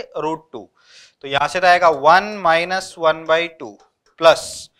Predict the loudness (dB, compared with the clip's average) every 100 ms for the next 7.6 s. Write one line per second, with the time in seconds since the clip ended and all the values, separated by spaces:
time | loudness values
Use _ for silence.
0 | _ _ _ _ -6 -4 -4 -4 -2 0
1 | -2 -4 -6 -8 -8 -6 -4 -4 -2 2
2 | 2 2 -2 -2 -2 -12 -10 -8 -8 -8
3 | -8 -10 -18 -20 -20 -18 -18 -20 _ _
4 | _ _ _ _ _ _ _ _ _ -16
5 | 0 2 4 2 0 -6 _ _ _ 2
6 | 4 6 4 4 -4 -2 -2 -2 0 0
7 | -2 0 0 0 -8